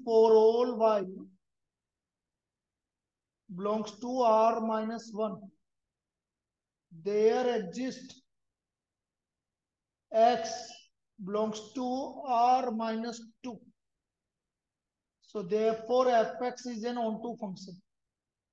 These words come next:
भाई हर y के लिए आपको x मिल रहा है, इसलिए ये कौन सा फंक्शन हो गया? onto फंक्शन हो गया। So f x is an onto function। हमें हर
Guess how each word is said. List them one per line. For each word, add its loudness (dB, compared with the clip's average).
भाई -2
हर 4
y 6
के -6
लिए -2
आपको 2
x -4
मिल -4
रहा 2
है, -10
इसलिए -8
ये -2
कौन -4
सा 0
फंक्शन -4
हो -2
गया? -2
onto -6
फंक्शन -8
हो -10
गया। -14
So -4
f 2
x -4
is -4
an 2
onto 0
function। -6
हमें 6
हर 8